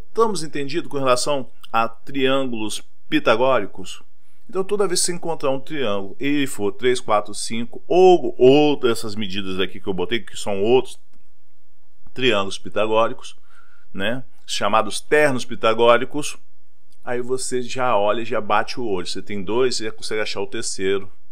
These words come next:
e tá salvo. Se for hipotenusa e um cateto, você consegue achar outro cateto. Se for dois catetos, você consegue achar a hipotenusa. E assim por diante. Basta dois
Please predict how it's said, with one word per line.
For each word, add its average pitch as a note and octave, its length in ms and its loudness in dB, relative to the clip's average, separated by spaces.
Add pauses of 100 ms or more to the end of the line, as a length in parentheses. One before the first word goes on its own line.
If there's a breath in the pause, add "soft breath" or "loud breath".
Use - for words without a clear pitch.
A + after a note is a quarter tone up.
(160)
e F2+ 320 -4 (480)
tá D#2 300 -4 (100)
salvo. - 400 -4 (440 soft breath)
Se A#2+ 160 -2
for A#2+ 480 0 (480 soft breath)
hipotenusa B2+ 960 2
e G#2+ 100 0
um A2+ 80 -2
cateto, C3+ 420 4
você D3+ 80 -4
consegue C3+ 260 0
achar C3 180 2
outro B2 160 0
cateto. C#3+ 380 0
Se B2+ 160 -4
for C3 120 0
dois C3+ 240 4
catetos, C#3+ 340 0
você E3 80 -4
consegue C3+ 280 -2
achar B2+ 200 -2
a B2+ 40 2
hipotenusa. B2+ 540 -2
E A2+ 40 0
assim A2+ 240 -2
por D3 140 -4
diante. A#2 340 -4
Basta A#2 320 0
dois C3+ 800 2